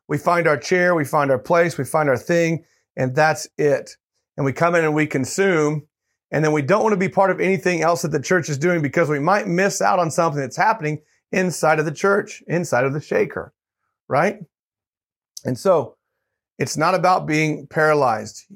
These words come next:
You, it's not about fomo, fear of missing out. It's what you're missing out on is being the church. That's what you miss out on when you, when you, when we lose our saltiness,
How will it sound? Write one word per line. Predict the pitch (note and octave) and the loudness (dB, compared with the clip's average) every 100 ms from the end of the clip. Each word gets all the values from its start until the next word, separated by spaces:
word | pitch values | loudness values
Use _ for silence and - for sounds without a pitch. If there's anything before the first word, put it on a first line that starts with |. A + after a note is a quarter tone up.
| _ | _
You, | C#3 C#3+ D3 | -6 -6 -4
it's | C3 D3 | -6 -2
not | E3 E3 | 0 0
about | C#3+ D#3+ D3+ | 2 0 0
fomo, | - D#3 D3+ C3+ A#2 | -2 0 2 0 -2
fear | - D#3 D3+ | -2 -2 0
of | C3+ | 0
missing | D3 C#3+ C#3+ C3 | -2 -2 -2 0
out. | B2+ A2 - _ _ _ _ _ | 0 -2 -8 _ _ _ _ _
It's | C#3+ D3 | -2 -2
what | - D3+ E3+ | -4 0 0
you're | F3+ F3 | 2 0
missing | F3+ - D3 | 0 -2 -2
out | D#3 E3+ | 0 2
on | D3+ | 0
is | C#3 A#2+ | -2 -4
being | C3 C#3+ C#3 | -2 0 0
the | B2 | -4
church. | - E3 C3+ - - _ _ _ _ _ _ _ - | 0 0 0 -6 -20 _ _ _ _ _ _ _ -2
That's | D#3+ D#3 | -2 0
what | F#3+ | 0
you | E3+ | 0
miss | D3+ E3 | -2 0
out | E3 | 2
on | D3+ C#3 | 2 0
when | C3+ | -2
you, | C#3 C#3 | -4 -6
when | C#3 C#3+ | -4 -2
you, | C3+ C3 - _ - | -2 -6 -10 _ -6
when | D3+ | -2
we | D3+ C#3+ | 0 2
lose | E3 D3 | 2 2
our | C#3+ | 0
saltiness, | C3 D3+ C3+ B2 A2 A2 - | 2 0 0 -2 -8 -12 -18